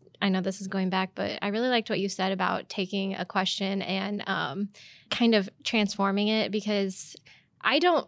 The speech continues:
mind the question, "Tell me about your culture." I mean, it phrased that way is kind of obnoxious, but I do think it's important to know the culture of a firm. But I think there's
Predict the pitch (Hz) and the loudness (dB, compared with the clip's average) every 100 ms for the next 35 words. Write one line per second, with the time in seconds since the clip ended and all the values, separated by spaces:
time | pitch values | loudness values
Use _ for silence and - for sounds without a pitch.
0 | - 202 226 220 240 240 247 240 247 226 | 0 6 6 8 6 2 -2 -2 0 0
1 | - 233 226 220 220 - 233 226 220 220 | 0 0 2 0 -2 -4 -4 -2 2 2
2 | 208 - 214 208 214 208 202 202 196 - | 0 -2 -4 -2 -2 0 0 0 -4 -14
3 | - - 196 190 180 196 _ - - 202 | -20 -4 0 0 0 -6 _ -10 -2 -2
4 | - 202 196 196 - 190 190 208 202 190 | 0 -2 0 0 0 0 2 2 2 0
5 | - 190 196 185 190 180 190 214 214 - | -2 -2 -2 -4 -2 -2 0 0 0 -2
6 | - - - 233 214 220 269 262 254 233 | -14 -6 4 4 6 2 0 -4 0 0
7 | 196 202 208 214 - 208 190 185 202 233 | 0 0 -2 -2 -2 0 2 0 0 -4
8 | 233 285 277 302 294 294 - 294 285 294 | -4 -4 -2 -2 -2 -2 -2 -2 -2 -4
9 | 285 - - - 226 220 247 240 240 233 | -8 -16 -8 2 4 4 2 0 2 0
10 | 220 202 | 0 -2